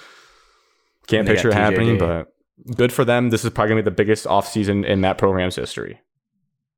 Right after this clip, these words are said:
Speaker 1: Um, all right. Draft time. Snake draft time, guys. Let me get the random number generator up.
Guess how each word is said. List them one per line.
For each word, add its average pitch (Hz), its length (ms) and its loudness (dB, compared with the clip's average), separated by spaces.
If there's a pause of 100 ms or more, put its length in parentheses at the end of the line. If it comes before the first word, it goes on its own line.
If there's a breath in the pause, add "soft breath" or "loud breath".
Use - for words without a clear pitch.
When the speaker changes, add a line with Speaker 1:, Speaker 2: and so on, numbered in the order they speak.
(1500)
Speaker 1:
Um, 107 500 0
all 127 60 2
right. 143 180 2 (560)
Draft 101 300 0
time. 82 300 -4
Snake 107 260 -4
draft 101 260 -2
time, 85 260 -2
guys. 80 420 -8 (880)
Let 95 80 -4
me 95 120 -2
get 92 260 -8
the 87 340 -4 (160)
random 92 640 -6
number 87 480 -6 (100)
generator 87 720 -4
up. 87 360 -4